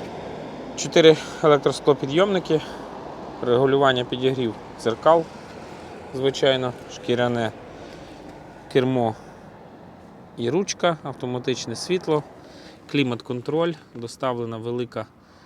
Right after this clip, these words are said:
мультимедіа окремо, зараз покажу, Android, моніторчик ось такий,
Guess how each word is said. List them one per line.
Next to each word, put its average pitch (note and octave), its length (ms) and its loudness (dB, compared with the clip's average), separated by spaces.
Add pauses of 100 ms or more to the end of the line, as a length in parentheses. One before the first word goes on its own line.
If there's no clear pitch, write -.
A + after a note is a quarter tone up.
(680)
мультимедіа C#3+ 800 -2 (760)
окремо, C3+ 540 2 (120)
зараз A#2+ 200 -2
покажу, B2+ 460 -6 (100)
Android, B2 520 2 (1400)
моніторчик C3 680 -4 (720)
ось B2 140 -10
такий, C3+ 420 -4